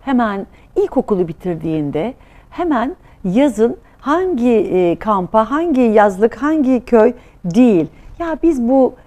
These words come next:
yaz tatilinin şu on beş gününü çocuğu işe koyarlar. Babası iş adamıysa ya da bir, e, fabrikası var ise bile başka bir yere koyarlar.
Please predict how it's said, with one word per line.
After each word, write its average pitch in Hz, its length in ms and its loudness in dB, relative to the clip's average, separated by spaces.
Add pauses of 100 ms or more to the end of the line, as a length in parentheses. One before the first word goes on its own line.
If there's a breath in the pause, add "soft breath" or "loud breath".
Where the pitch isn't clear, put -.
(100)
yaz 247 300 -2
tatilinin 196 760 -4 (220 soft breath)
şu - 220 -2
on 381 300 2
beş 233 200 0
gününü 190 440 -2 (100)
çocuğu 311 380 0
işe 254 440 0 (320)
koyarlar. 139 640 -2 (440 loud breath)
Babası 220 560 2 (180)
iş - 160 -2
adamıysa 185 640 0
ya 175 200 0
da 196 180 -2 (420)
bir, 190 320 -4 (180)
e, 160 160 -2
fabrikası 202 760 2
var 196 280 2
ise 220 400 4
bile 170 380 2 (420 soft breath)
başka 339 380 2
bir 277 60 6
yere 170 240 4
koyarlar. - 760 -10